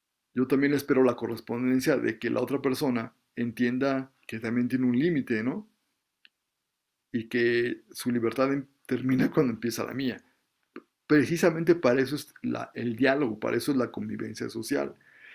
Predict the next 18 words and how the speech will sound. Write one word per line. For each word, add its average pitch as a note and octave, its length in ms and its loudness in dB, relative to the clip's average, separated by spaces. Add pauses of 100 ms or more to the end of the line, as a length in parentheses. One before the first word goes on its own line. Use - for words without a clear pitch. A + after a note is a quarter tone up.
(280)
Y C3+ 120 6
hay D#3 100 6
muchos, E3 480 4
muchos D#3+ 320 2
textos C#3+ 340 0
que C#3 100 2
hablan B2+ 200 4
al A2+ 100 0
respecto. C3 500 0 (420)
De D3 120 6
lo D3+ 100 10
más G3 220 4
moderno F#3 360 8
que C#3 80 2
tenemos E3 480 2
es C#3+ 180 0
allá B2+ 340 2
de, A2 360 -2